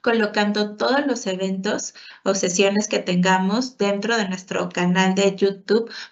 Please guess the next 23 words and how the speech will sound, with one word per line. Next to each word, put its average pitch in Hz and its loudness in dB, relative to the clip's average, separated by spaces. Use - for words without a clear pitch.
de 185 4
Microsoft 208 0
Latinoamérica. 185 0
Así 202 -6
que, 220 -2
eh, 190 0
ahí 208 2
tenemos, 247 0
eh, 202 -4
de 196 2
hecho, 233 -4
en 190 -2
nuestro 180 -4
sitio 214 2
de 208 4
formación 185 0
Teams, 208 2
un 214 4
apartado 196 2
que 196 -4
dice 180 -4
On 185 -2
Demand 180 2